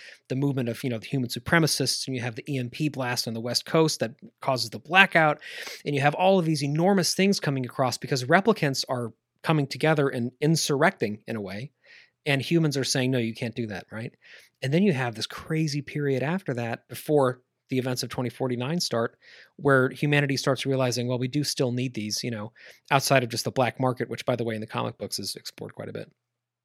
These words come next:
So, and that's where Wallace comes in with the, with his Nexus nines and their inhibitors and all these other things as well. So there's a lot of stuff that goes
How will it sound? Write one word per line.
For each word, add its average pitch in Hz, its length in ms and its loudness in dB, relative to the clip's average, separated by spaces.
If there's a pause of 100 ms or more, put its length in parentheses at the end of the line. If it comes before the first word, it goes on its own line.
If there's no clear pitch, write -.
(340)
So, 131 440 4
and 135 120 0
that's 131 160 0
where 135 100 0
Wallace 143 320 2
comes 120 200 -4
in 113 120 -4
with 107 160 -8
the, 113 160 -4
with 113 220 -10
his 120 260 -4
Nexus 110 380 -6
nines 127 260 -4
and 110 100 -6
their 107 120 -8 (200)
inhibitors 113 480 -8
and 110 80 -12
all 113 60 -12
these 113 160 -10
other 117 140 -14
things 113 340 -14 (180)
as 123 120 -10
well. 127 260 -6 (520)
So 170 260 8
there's 165 180 6
a 170 60 4
lot 196 240 4
of - 80 0
stuff - 320 4
that 139 140 -2
goes 131 280 2